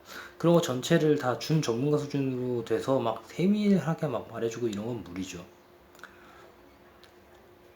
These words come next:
그건 무리고, 음, 그래도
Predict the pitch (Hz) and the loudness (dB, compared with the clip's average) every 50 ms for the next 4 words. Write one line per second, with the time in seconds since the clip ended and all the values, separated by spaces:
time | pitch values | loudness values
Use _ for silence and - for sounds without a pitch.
0 | - - - - - - - - - - - - - - - - - - - - | -20 -20 -20 -20 -20 -20 -20 -20 -20 -20 -20 -20 -20 -20 -20 -20 -20 -20 -20 -18
1 | - - 151 165 165 151 127 - 120 123 139 139 135 131 127 123 123 123 - 147 | -8 -2 2 2 2 2 0 -2 -2 -2 0 0 0 0 0 -2 -2 0 2 2
2 | 135 101 - - - - - - - - - - - - - - - - - - | 2 2 0 -4 -12 -20 -20 -20 -20 -20 -20 -20 -20 -20 -20 -20 -20 -20 -20 -20
3 | - - - - - - - - - - 131 113 113 113 110 110 110 107 104 - | -20 -20 -20 -20 -20 -20 -20 -20 -20 -16 -14 -12 -12 -12 -12 -12 -12 -12 -14 -16
4 | - - - - - - - - - - - 147 165 165 165 151 131 - - | -6 -2 -2 -2 -2 -4 -20 -20 -12 -6 -2 0 0 2 4 2 2 2 -2